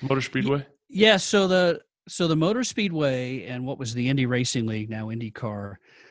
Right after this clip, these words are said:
Speaker 2: both owned by the same family. So it was essentially unified management. So even though I was on the Speedway staff technically,
Speaker 1: Okay.
Speaker 2: um, for five years, I was involved in IndyCar things that entire time. And then when I w-,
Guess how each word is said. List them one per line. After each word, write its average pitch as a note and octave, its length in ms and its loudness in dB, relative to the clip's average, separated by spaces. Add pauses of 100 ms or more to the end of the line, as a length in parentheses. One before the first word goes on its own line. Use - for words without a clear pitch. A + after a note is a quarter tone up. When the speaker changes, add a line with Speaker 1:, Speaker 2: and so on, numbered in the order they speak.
(160)
Speaker 2:
both E3 240 6
owned D3+ 180 6
by C#3 120 4
the B2+ 80 -2
same A#2 380 -2
family. G2+ 480 -6 (1080)
So - 360 -2
it B2+ 40 2
was B2+ 160 -2
essentially D#3 480 0
unified B2+ 540 2
management. A#2 600 -2 (440)
So A#2+ 440 0 (520)
even D3 240 6
though C#3 160 8
I B2+ 120 6
was A#2+ 140 2
on A#2+ 180 2
the A2+ 100 0
Speedway B2 440 0
staff B2 400 -2
technically, A#3+ 680 -6 (260)
Speaker 1:
Okay. B2+ 200 -2
Speaker 2:
um, B2+ 280 -2
for - 200 -4
five D3 320 2
years, D#3+ 340 4
I C3 120 2
was B2 140 -2
involved A#2 440 -2
in A2 80 -4
IndyCar A2 500 -6
things G2+ 460 -6
that G#2+ 160 -8
entire G2+ 380 -8
time. G2+ 420 -8 (640)
And C#3 140 2
then C#3+ 140 6
when C#3+ 140 6
I C#3 80 4
w-, C3+ 200 2